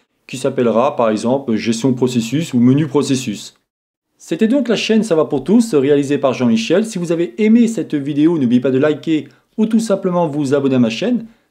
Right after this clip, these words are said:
N'hésitez pas à me faire des commentaires, je me ferai un plaisir de vous répondre. Et comme je vous disais, sur les processus, je vous ai pas tout expliqué. Bien évidemment, il y a plein de choses qu'on n'a pas vues. C'est pour ça que je vous ai glissé un petit lien pour ceux qui sont intéressés.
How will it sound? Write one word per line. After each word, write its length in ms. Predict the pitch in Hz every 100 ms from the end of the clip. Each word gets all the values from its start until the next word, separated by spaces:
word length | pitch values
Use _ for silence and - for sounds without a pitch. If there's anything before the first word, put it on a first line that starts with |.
| -
N'hésitez 260 | 180 226
pas 140 | 240 226
à 20 |
me 60 | 220
faire 80 |
des 80 | 175
commentaires, 480 | - 170 165 160 160
je 80 | 120
me 60 |
ferai 180 | 127 131
un 80 | 127
plaisir 200 | 143 156
de 60 | 143
vous 80 |
répondre. 480 | 127 113 156 202 233 - _ _ _
Et 80 | 127
comme 140 | 131 175
je 60 |
vous 60 | 160
disais, 300 | 156 147 214
sur 120 | 220
les 80 | 151
processus, 640 | - 147 135 - 208 196 139
je 100 | 123
vous 120 | 131
ai 60 | 131
pas 140 | 139
tout 160 | 139 170
expliqué. 460 | 143 135 117 175
Bien 280 | 147 120 180
évidemment, 460 | 175 160 127 123 160
il 40 |
y 40 |
a 40 | 113
plein 300 | - 180 175
de 60 |
choses 200 | - 160
qu'on 100 | -
n'a 80 | 135
pas 140 | 123 113
vues. 280 | 120 190 - _ _ _
C'est 120 | - 139
pour 80 |
ça 120 | 151 180
que 40 |
je 60 | 139
vous 60 |
ai 40 | 139
glissé 280 | 147 127
un 80 | 151
petit 200 | 131 147
lien 260 | 127 147 156
pour 180 | 147 127
ceux 100 | 143
qui 80 |
sont 80 | -
intéressés. 600 | 131 127 110 107 - 175